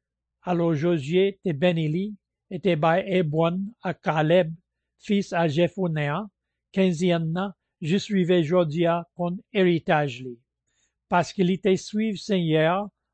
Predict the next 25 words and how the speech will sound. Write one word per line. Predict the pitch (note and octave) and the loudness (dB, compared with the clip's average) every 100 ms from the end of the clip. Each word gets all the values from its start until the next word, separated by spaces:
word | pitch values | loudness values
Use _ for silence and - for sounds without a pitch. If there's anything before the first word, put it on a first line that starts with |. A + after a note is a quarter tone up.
| - | -4
Bondye | F3 F3 E3 F#3+ A3 | -2 0 2 0 0
Izrayèl | F#3+ F3 E3+ E3 D#3 D#3 | 0 2 2 4 2 0
la | D#3 | 0
nèt. | D3+ F#3 F3 - _ _ _ _ _ _ _ _ | 0 -2 -2 -4 _ _ _ _ _ _ _ _
Konsa | G3+ G#3 - G3+ G3 - | -2 -2 0 0 0 0
Ebwon | F#3+ F3+ D#3 E3+ F#3+ G3 - | 0 0 0 0 -2 -6 -4
te | F#3+ D3 | -2 4
devni | F3 D3+ E3+ G3+ - | 4 4 0 -2 -2
eritaj | G3+ F#3 F#3 - E3+ F3 - | 0 2 2 2 2 0 -4
Kaleb, | - D#3+ D#3+ G3 F3 E3+ _ _ _ | -2 2 2 2 -2 -12 _ _ _
fis | - G#3 G#3+ | -2 0 2
a | E3+ | 2
Jefoune, | D#3+ F#3 G3 F3+ E3 G3 G3+ _ _ _ _ | 2 0 -2 -2 -2 -4 -6 _ _ _ _
kenz | - F3+ F3+ F3 F3+ F3 E3+ | -2 0 0 0 0 0 -2
nan, | E3+ A3 - _ _ - | -2 -4 -8 _ _ -4
jis | E3 F#3+ F3+ | -2 0 0
rive | G3 F3 F#3+ D#3+ | 2 4 4 2
jou | E3+ G3+ | 0 -4
sa, | - F3 D3+ F#3 - _ _ | -2 -2 0 -4 -8 _ _
akoz | F3 - F#3+ F3+ D#3+ | -12 -2 0 2 0
li | F#3 - | -2 -2
te | F#3 | -2
swiv | D3+ - G3+ G3+ F3+ | -4 -4 -2 -2 -4
Seyè | - F#3 D#3+ E3 E3 D3+ D3 | -4 -2 0 0 0 -2 -4
nèt. | D3 D3 | -4 -4